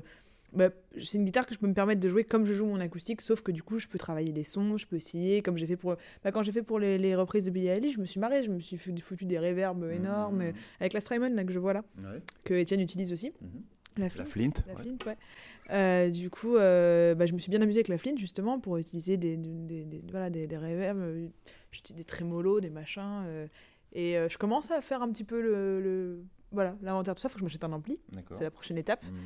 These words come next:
Speaker 1: J'ai, j'ai jeté mon dévolu sur un Supro, euh,
Speaker 2: Ah ouais ?
Speaker 1: trémo-, trémoverb,
Speaker 2: Mhm.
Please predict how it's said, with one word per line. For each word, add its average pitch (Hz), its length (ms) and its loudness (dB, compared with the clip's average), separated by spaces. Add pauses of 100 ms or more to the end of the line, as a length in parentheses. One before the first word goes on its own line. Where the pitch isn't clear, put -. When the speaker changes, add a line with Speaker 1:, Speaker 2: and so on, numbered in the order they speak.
(200)
Speaker 1:
J'ai, 160 320 -2
j'ai 156 140 -4
jeté 180 240 0
mon 185 100 4
dévolu 180 320 4
sur 180 180 -4
un 165 80 -2
Supro, 180 480 -2
euh, 143 300 -4 (180)
Speaker 2:
Ah 90 120 -12
ouais ? 143 60 -10 (280)
Speaker 1:
trémo-, 175 480 0
trémoverb, 202 440 -4 (200)
Speaker 2:
Mhm. 95 220 -12